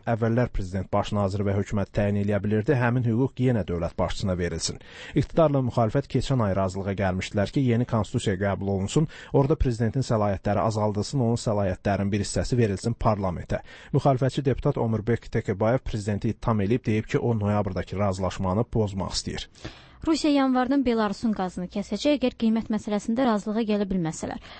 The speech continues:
Speaker 2: Bunu Rusiyanın Gazprom şirkəti deyib. Belarus istəyir ki, qiymətlər indiki səviyyədə qalsın. Hər min kub metrə görə təqribən əlli dollar səviyyəsində. Gazprom razılaşmır, qiyməti dörd dəfə qaldırmaq istəyir.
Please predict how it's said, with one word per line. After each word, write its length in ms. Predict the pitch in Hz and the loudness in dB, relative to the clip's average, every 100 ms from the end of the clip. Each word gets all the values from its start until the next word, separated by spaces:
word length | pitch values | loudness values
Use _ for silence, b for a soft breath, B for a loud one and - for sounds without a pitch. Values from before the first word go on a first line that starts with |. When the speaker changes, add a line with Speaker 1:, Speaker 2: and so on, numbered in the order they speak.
| B | B
Speaker 2:
Bunu 160 | 294 330 | 4 4
Rusiyanın 380 | 320 294 277 277 | 2 2 2 2
Gazprom 380 | 247 - 254 226 | 0 0 -2 -2
şirkəti 460 | - - 196 190 - | -4 -8 -8 -8 -6
deyib. 220 | - - B B B - | -8 -8 B B B 2
Belarus 320 | 339 359 - | 4 4 0
istəyir 240 | 320 311 - | -4 -4 -2
ki, 140 | 320 | 0
qiymətlər 480 | 294 262 240 277 277 - | 2 2 2 0 0 2
indiki 320 | 247 220 254 | 2 2 -4
səviyyədə 460 | - 190 175 170 185 | -4 -4 -4 -6 -4
qalsın. 320 | 180 - 294 | -4 0 0
Hər 240 | 247 247 - | 2 2 0
min 160 | 220 233 | 0 0
kub 240 | 233 214 | 0 -2
metrə 240 | 202 - 214 | -2 -2 0
görə 160 | 214 | 0
təqribən 560 | 240 226 202 220 226 247 - | 0 0 0 2 2 0 0
əlli 320 | 226 208 208 | 2 2 0
dollar 240 | 175 160 - | -2 -4 -6
səviyyəsində. 480 | 185 180 180 247 277 254 | -4 -4 0 0 2 2
Gazprom 320 | - 254 262 | 0 0 2
razılaşmır, 640 | 226 208 202 202 - 262 | 2 0 0 -4 -2 -2
qiyməti 320 | 240 208 196 | 0 0 -2
dörd 240 | - 208 - | -4 -4 -4
dəfə 160 | 180 196 | -6 -2
qaldırmaq 480 | 190 165 170 160 170 | -2 -2 -2 -4 -6
istəyir. 380 | - - - | -10 -10 -10